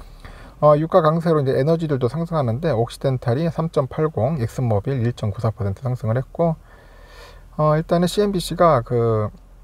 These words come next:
그 레피니티브죠. 레피니티브 인용한 겨-, 인용한 보도를 보니까 에스앤피 오백 기업 중에, 어, 현재까지 실적을 발표한 백십칠 개 기업의 팔십사 퍼센트가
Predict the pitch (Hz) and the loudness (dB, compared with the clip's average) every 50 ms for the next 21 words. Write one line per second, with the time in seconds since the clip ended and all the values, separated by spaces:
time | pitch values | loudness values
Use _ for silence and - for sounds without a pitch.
0 | - - - - - - - - - 120 113 - - - - - - - - - | -20 -20 -20 -20 -20 -20 -12 -4 -2 -2 -2 -2 -6 -12 -20 -20 -20 -20 -20 -20
1 | - - - - - - - 107 131 143 - - - - 185 175 - - - 151 | -20 -20 -20 -20 -16 -8 -2 0 0 0 0 -4 -4 -4 -2 -2 -2 -4 -4 -2
2 | 117 110 95 117 143 165 147 147 156 - - - 160 151 151 - - 143 135 131 | -2 -2 0 0 0 2 2 2 2 0 0 -2 -4 -4 -4 -6 -8 -4 -2 0
3 | 123 113 123 139 139 135 127 113 - 123 - - 131 131 135 143 151 143 139 123 | 0 0 0 0 0 0 0 0 -2 -6 -8 -6 -4 -2 0 0 2 2 2 0
4 | - - 127 139 135 120 - 123 131 143 143 - - 104 110 113 117 - - 151 | 0 -2 0 0 0 0 -2 -4 -6 -6 -6 -4 -4 -2 0 -2 -2 -2 -2 -2
5 | 143 131 - - 120 113 117 135 123 - - 123 113 - - - 160 139 175 143 | -2 -4 -4 -4 -2 -2 0 -2 -2 -2 0 -2 -2 -2 -4 -6 -4 -4 -4 -4
6 | - - - - - - - - - 110 104 107 147 170 175 170 - - 127 117 | -6 -10 -20 -20 -20 -20 -16 -8 -4 -2 -2 -2 -2 -2 -2 -2 0 0 0 0
7 | 117 - - 185 - - 156 139 123 120 110 - - - 104 110 123 120 - - | -2 -4 -6 -6 -4 -2 0 0 0 0 -2 -2 -2 -2 -2 -2 -2 -2 -2 -2
8 | 127 117 - - - - - - - 196 180 170 120 104 113 123 - - - 117 | -2 -2 -4 -10 -14 -12 -6 -2 0 0 2 2 2 2 2 0 -2 -2 -2 -2
9 | 107 - - 135 - - - - 214 220 - - 170 - - - 170 - - 165 | 0 0 -2 -2 -4 -4 -4 -2 -2 -2 -2 -4 -6 -4 -4 -6 -4 -4 -2 -2
10 | 160 127 120 - - - 120 110 104 123 156 175 | -2 -2 -2 -2 -2 -2 0 4 6 6 6 6